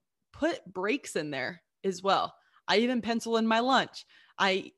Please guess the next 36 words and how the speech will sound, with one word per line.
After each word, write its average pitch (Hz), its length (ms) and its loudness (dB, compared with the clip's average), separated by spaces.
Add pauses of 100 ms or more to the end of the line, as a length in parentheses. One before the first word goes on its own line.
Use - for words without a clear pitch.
at 196 200 0
the 196 100 0
end 202 100 2
of 214 60 -6
the 208 80 2
day, 214 420 4
I 185 140 4
try 214 560 0
not 208 340 -2
to 196 120 -2
work 170 460 -2 (120)
up 202 140 2
until 269 240 2
the 269 80 2
moment 196 320 2
that 175 100 4
I'm 175 80 2
getting 165 220 -2
ready 165 200 -2
to 180 160 -12
go 147 140 -2
to 143 80 -6
bed. - 220 -8 (580)
If 170 120 -2
you're 190 120 2
an 269 80 4
entrepreneur 254 480 2
listening 190 320 0
to 175 80 -14
this, 185 240 0 (220)
you 165 120 -2
know 165 180 0
exactly 202 400 4
what 220 160 6
I 220 120 6
mean. 170 260 -2